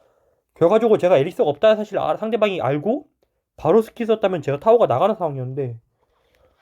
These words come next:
여기 상대방이 그거는 고려를 못했는지 스킬을 아끼고, 네, 그 덕분에 제가 다행히 수비를 깔끔하게 할 수 있었던 거, 있었던 것 같습니다.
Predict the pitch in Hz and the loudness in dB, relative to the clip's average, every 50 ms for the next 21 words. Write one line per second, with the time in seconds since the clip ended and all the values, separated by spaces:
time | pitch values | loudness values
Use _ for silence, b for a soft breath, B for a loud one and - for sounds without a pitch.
0 | _ - 175 180 196 196 233 220 226 214 180 - - 165 170 262 262 254 151 147 | _ -10 -2 -2 0 0 0 2 2 0 0 0 -2 2 4 4 2 2 0 0
1 | 160 185 202 175 143 135 135 - 214 220 214 208 185 165 156 151 151 147 139 143 | 0 0 0 0 -2 -6 -6 -6 -4 -4 -4 -4 -6 -8 -10 -12 -10 -10 -12 -12
2 | _ _ _ _ _ _ _ _ _ _ _ _ _ _ _ _ - - _ - | _ _ _ _ _ _ _ _ _ _ _ _ _ _ _ _ -20 -20 _ -6
3 | - 247 226 233 208 - - 127 - _ - 226 170 170 202 269 - _ _ _ | -4 -2 2 2 2 2 0 -4 -8 _ -10 -4 -2 -2 -2 -2 -4 _ _ _
4 | _ _ _ _ _ _ _ _ _ _ _ _ _ _ _ _ - 135 123 - | _ _ _ _ _ _ _ _ _ _ _ _ _ _ _ _ -10 -8 -6 -2
5 | 131 175 240 247 - - 262 240 240 208 - 151 123 - 160 190 208 _ _ _ | 0 2 2 2 0 -2 0 2 2 0 0 -4 -2 0 0 0 0 _ _ _
6 | _ _ _ _ _ _ _ _ _ _ _ _ _ _ _ _ _ _ _ _ | _ _ _ _ _ _ _ _ _ _ _ _ _ _ _ _ _ _ _ _
7 | _ _ _ _ _ _ - 139 147 165 190 190 185 185 175 - - - - - | _ _ _ _ _ _ -2 0 2 2 2 2 -2 -4 -6 -6 -10 -14 -14 -10
8 | 202 214 208 208 202 202 180 175 165 151 143 135 135 - _ _ _ _ _ _ | -6 -4 -4 -2 -2 -2 -2 -2 -2 -2 -4 -6 -8 -12 _ _ _ _ _ _
9 | _ _ _ _ _ _ _ _ - 202 226 220 - 240 233 208 185 185 185 - | _ _ _ _ _ _ _ _ 0 0 0 0 0 0 0 0 0 0 -4 -4
10 | - 131 120 113 - 143 147 147 131 131 139 - - 143 - 190 185 185 185 147 | -6 -12 -14 -12 -10 -6 -6 -6 -4 -6 -10 -8 -8 -8 -6 -6 -4 -4 -4 -4
11 | 127 117 113 - 135 117 110 110 - | -4 -8 -8 -8 -10 -10 -10 -10 -14